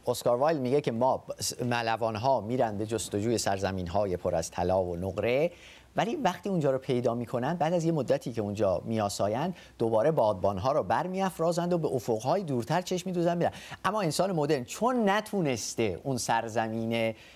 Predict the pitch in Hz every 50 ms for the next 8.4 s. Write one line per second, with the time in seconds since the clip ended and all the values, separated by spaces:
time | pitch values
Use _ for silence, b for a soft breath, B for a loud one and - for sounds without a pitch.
0 | B B B - 131 123 - - - 127 117 - - - 123 117 - - 113 98
1 | 113 117 113 107 120 117 - - 127 - 143 135 123 120 117 117 117 113 113 113
2 | - - 117 110 117 113 101 - - 107 107 104 104 - 113 110 113 107 - -
3 | 120 113 113 113 101 110 113 113 113 110 107 - 123 113 113 117 117 127 156 185
4 | 180 B B B B - 147 156 143 214 240 294 B B B B B - - -
5 | 156 170 196 240 254 - - 220 196 165 156 180 208 208 - 208 185 - - 147
6 | - 202 226 - - - 135 123 113 123 123 120 B B B B - 160 165 -
7 | 202 196 214 240 240 214 202 220 240 240 240 240 240 220 233 233 202 196 190 226
8 | 220 - - 208 208 208 208